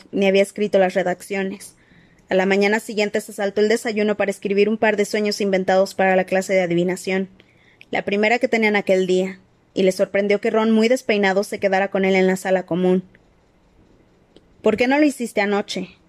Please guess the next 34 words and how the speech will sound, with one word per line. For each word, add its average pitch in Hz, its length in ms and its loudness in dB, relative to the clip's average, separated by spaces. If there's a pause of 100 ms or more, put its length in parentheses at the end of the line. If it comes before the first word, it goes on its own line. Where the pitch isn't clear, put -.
(160)
le 196 160 2
preguntó 202 520 0
Harry, 196 280 -2
mientras 196 340 -2
Ron 226 160 0
miraba 240 280 2
a 233 40 -4
su 233 80 -2
alrededor 190 480 2
desesperado 196 640 -2
en 208 140 0
busca 190 280 -2
de 180 60 0
inspiración. 185 680 -6 (1120)
Su - 160 -2
amigo, 208 440 2
que - 80 -4
estaba 247 360 0
profundamente 226 680 0
dormido 202 380 2
la 196 100 2
noche 196 240 -2
anterior 190 420 2
cuando 190 300 0
Harry 196 200 -2
llegó 190 180 4
al 185 100 2
dormitorio, 185 600 2
murmuró 208 460 4
algo 214 360 0
que 240 100 2
había 202 160 2
estado 202 460 2
haciendo 190 640 2